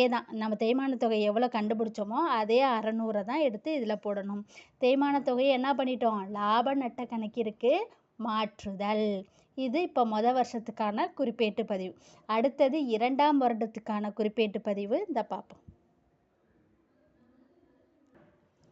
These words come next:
இப்ப இரண்டாம் ஆண்டுக்கான குறிப்பேட்டு பதிவு. முதலாம் ஆண்டு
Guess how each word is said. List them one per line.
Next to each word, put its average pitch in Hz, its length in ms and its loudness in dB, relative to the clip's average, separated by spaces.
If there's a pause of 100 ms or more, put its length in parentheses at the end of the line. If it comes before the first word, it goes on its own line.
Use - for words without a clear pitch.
(340)
இப்ப 254 240 -4
இரண்டாம் 262 640 -2
ஆண்டுக்கான 233 720 -2 (160)
குறிப்பேட்டு 240 540 0
பதிவு. 208 480 -6
முதலாம் 262 480 -4
ஆண்டு 247 260 -4